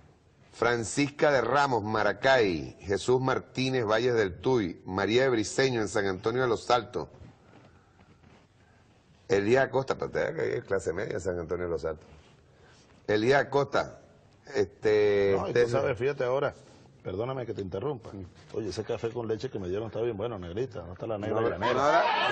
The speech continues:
Speaker 1: no, no.
Speaker 2: Mira, mi negra.
Speaker 1: Ah, mire, otro café por acá.
Speaker 2: <laughs> Epa, entonces, eh, ahora fíjate, con todos estos proyectos, el metro a Los Teques, eh, Mario,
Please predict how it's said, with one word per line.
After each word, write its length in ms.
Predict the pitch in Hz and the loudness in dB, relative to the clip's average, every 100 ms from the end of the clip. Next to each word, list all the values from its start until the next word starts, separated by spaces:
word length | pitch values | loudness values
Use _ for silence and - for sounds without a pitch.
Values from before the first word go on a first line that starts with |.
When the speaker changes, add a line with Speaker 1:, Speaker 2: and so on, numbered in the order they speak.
| - | 0
Speaker 1:
no, 520 | 139 339 311 392 226 | 0 2 0 0 -2
no. 140 | - - - - | -2 -6 -8 -6
Speaker 2:
Mira, 220 | 123 160 147 | 0 2 2
mi 120 | 131 | 2
negra. 440 | 170 208 180 143 | 4 4 4 2
Speaker 1:
Ah, 40 | 117 | 2
mire, 560 | 131 214 254 247 226 160 | 4 6 6 6 4 4
otro 260 | 175 202 | 2 2
café 320 | 214 165 190 185 | 2 2 4 4
por 140 | 170 | 4
acá. 260 | 156 175 - - - - | 4 4 0 -4 -10 -12
Speaker 2:
<laughs> 340 | - - - | -16 -16 -4
Epa, 340 | - 151 123 - - - - | 2 2 2 -4 -6 -18 -6
entonces, 600 | 120 113 151 156 117 92 - - - - - | -4 0 0 2 0 -2 -4 -20 -20 -20 -10
eh, 200 | - 110 - | 2 2 4
ahora 280 | 113 147 156 | 2 2 0
fíjate, 420 | 117 90 73 - - - - - - - | -2 -2 -6 -12 -14 -20 -20 -20 -20 -12
con 220 | - 107 | -6 -4
todos 260 | 101 165 165 | -2 -2 -2
estos 220 | 156 151 | -4 -8
proyectos, 560 | - 120 117 95 - - - - - - - - - | -4 -2 0 -2 -6 -16 -18 -20 -20 -20 -20 -10 -2
el 240 | 120 117 | 0 0
metro 600 | 117 151 170 - 170 160 - - - - _ - | -2 -2 -4 -4 -6 -8 -12 -20 -20 -20 _ -6
a 80 | 107 | -2
Los 220 | 95 - | -2 0
Teques, 380 | 110 95 76 71 - - - - - - - - - | -2 -2 -6 -12 -14 -20 -20 -20 -20 -20 -20 -18 -10
eh, 240 | 82 80 | -8 -6
Mario, 320 | 87 90 73 | -6 -6 -8